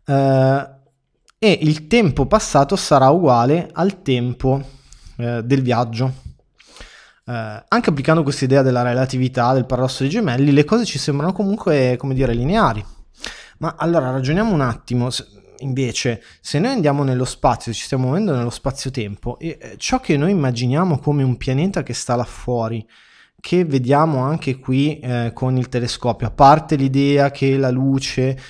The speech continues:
ci arriverà molto tempo dopo, quello lo sanno più o meno tutti perché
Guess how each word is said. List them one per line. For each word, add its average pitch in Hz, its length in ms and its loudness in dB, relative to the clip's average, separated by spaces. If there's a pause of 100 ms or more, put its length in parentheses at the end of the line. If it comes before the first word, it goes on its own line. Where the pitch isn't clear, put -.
(120)
ci - 120 -4
arriverà 127 460 2
molto 131 340 0
tempo 131 320 -2
dopo, 120 380 2
quello 117 220 0
lo 117 80 0
sanno 120 260 -2
più 120 120 -2
o - 20 -2
meno 123 200 -2
tutti 120 360 -6
perché 113 420 -6